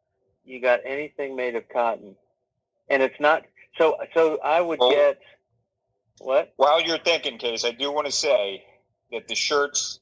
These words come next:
Speaker 2: that I love are fifty fifties. They're fifty percent,
Speaker 1: Mm.
Speaker 2: fifty percent combed cotton, fifty percent polyester.
Speaker 1: Yeah.
Speaker 2: That's, that's the shirts. They're the only shirts I'll wear.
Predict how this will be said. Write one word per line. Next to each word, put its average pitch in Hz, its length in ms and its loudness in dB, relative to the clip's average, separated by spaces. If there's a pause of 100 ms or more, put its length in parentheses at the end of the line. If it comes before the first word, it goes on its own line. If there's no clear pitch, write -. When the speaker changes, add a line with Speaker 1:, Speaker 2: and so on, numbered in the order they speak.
Speaker 2:
that 120 140 0
I 120 100 6
love 120 460 2 (120)
are 107 140 -4
fifty 123 420 -8
fifties. - 560 -10 (640)
They're 107 140 -8
fifty 147 400 -10
percent, 170 580 0
Speaker 1:
Mm. - 140 -16 (1120)
Speaker 2:
fifty 147 280 -2
percent 151 440 -2 (600)
combed 139 600 -2 (480)
cotton, 123 640 0
fifty 135 300 -4
percent 123 480 -6
polyester. 107 760 0 (300)
Speaker 1:
Yeah. 120 400 2
Speaker 2:
That's, 117 360 -2
that's - 340 2
the 131 100 -6
shirts. 123 420 -6
They're 127 140 0
the 123 160 -2
only 139 320 0
shirts 143 300 -2
I'll 135 160 4
wear. 113 340 0